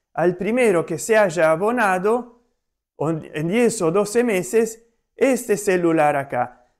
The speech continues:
Pero si la donación o el abono es muy alto, yo el celular se lo mando de inmediato. Así que no se olviden, Santen Chan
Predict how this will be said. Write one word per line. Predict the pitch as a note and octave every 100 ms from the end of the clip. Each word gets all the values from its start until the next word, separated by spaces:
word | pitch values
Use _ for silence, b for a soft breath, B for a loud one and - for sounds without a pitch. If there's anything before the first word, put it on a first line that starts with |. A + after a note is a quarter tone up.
| _
Pero | - A3
si | A#3 B3+
la | A3+
donación | A3+ A#3+ A#3+ A#3 D4 C4+ F#3+ D#3+ -
o | E3+
el | G3+ G3+ G3+
abono | G3 G#3+ D#3+ C#3+ C3+ - _ _
es | E3 D#3
muy | A#3+ C#4+ A3+
alto, | F3+ E3+ F3 G#3 A#3 A#3 - _ _ _ _
yo | F#3+ C#4 A3+
el | F#3+ G3+
celular | A#3 A#3 A#3 B3+ B3
se | A#3+
lo | G3+ F#3+
mando | F#3 F#3 E3+
de | D#3
inmediato. | D3+ D3+ C#3 C3 B2 B2 C3+ C#3 _ _ _ _ _ _ _ _ _ _ _ _ _
Así | D#3 D#3+ - A#3+
que | G#3 F#3+ F#3 - _ -
no | A#3 B3+
se | B3+ A#3
olviden, | A3 G#3 G#3 C#3+ C3 A#2+ A#2+ _ _ _ _ _
Santen | - - B3+ A#3 G#3 G3
Chan | F#3+ G3+ F3 E3+ G#3 B3 -